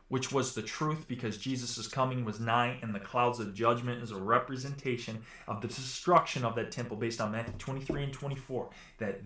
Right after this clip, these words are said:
this generation will not pass away. All of the blood shed from Abel, the righteous Zechariah, will be upon this generation of the temple being destroyed in seventy A D. What does that mean?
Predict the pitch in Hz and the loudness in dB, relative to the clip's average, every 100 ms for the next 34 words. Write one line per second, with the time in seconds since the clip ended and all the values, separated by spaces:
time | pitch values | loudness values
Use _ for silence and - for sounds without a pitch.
0 | 107 165 175 - 135 117 117 117 123 110 | 6 8 8 4 0 2 0 -2 -4 -4
1 | 117 117 113 120 120 120 107 101 - - | 0 0 0 0 0 -2 -4 -4 -10 -18
2 | - - 147 165 170 170 139 135 131 143 | -4 10 12 12 12 8 6 4 8 8
3 | 143 - 156 143 135 120 139 139 139 127 | 8 4 4 2 -2 -4 -2 -2 0 0
4 | 117 120 123 - 139 120 123 117 117 117 | 4 4 2 0 2 4 6 6 6 2
5 | 113 117 110 - 110 101 123 - - 135 | 0 0 0 0 0 2 2 2 2 2
6 | 127 120 117 131 123 - - - 123 113 | 4 4 2 -4 -6 -8 -18 2 6 6
7 | 113 - _ _ _ - 110 127 - 117 | 4 -12 _ _ _ -8 -2 -2 -2 -2
8 | 117 104 - 117 98 98 - 110 101 98 | -2 -2 0 2 2 0 0 0 -2 -4
9 | 95 95 - - _ _ _ _ _ _ | -6 -10 -14 -20 _ _ _ _ _ _
10 | _ - - 135 143 147 131 151 107 | _ -14 -4 0 2 4 2 0 -2